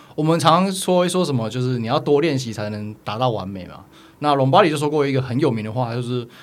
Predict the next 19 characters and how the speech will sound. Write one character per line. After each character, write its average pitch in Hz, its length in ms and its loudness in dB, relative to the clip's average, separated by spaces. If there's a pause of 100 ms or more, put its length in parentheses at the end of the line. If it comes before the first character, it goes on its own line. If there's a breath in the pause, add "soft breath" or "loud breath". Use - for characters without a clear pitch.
(240 soft breath)
“Practice 190 380 0
doesn't 147 260 0
make 135 300 0
perfect”， 117 320 -6
就 131 100 -6
是 139 200 -2
练 208 180 2
习 127 160 -4
不 117 160 -6
会 120 80 0
使 127 240 -4
你 107 140 -6
完 87 180 -10
美。 90 220 -10 (540 soft breath)
那 151 140 -8 (220)
“Perfect 196 600 6 (140)
practice 151 600 0
makes 120 360 -4
perfect”， - 380 -8